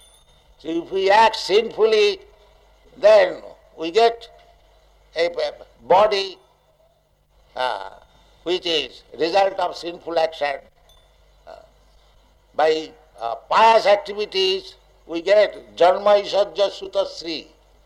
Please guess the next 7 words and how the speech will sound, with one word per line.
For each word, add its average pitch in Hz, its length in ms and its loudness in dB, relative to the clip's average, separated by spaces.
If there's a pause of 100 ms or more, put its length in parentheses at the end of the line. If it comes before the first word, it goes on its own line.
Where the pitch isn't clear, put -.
(920)
Janma, 175 500 0
first 185 240 -6
class 196 520 2
family, 175 560 -6 (800)
first 165 240 -6
class 180 300 0
nation, 165 520 -4